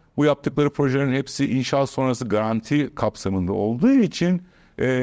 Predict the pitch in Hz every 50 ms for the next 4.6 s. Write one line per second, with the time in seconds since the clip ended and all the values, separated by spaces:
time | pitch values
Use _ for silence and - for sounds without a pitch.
0 | 127 131 131 131 139 - 185 175 165 160 156 156 151 151 151 151 151 139 - -
1 | 151 147 - 147 135 160 165 151 147 147 139 131 156 131 117 107 98 95 95 90
2 | - - 160 165 160 180 - - 156 151 143 139 139 135 - - - 139 143 143
3 | 135 - 147 143 143 143 147 147 143 135 - 147 143 - - 135 - 147 - -
4 | 139 135 143 156 160 156 123 101 - - 147 147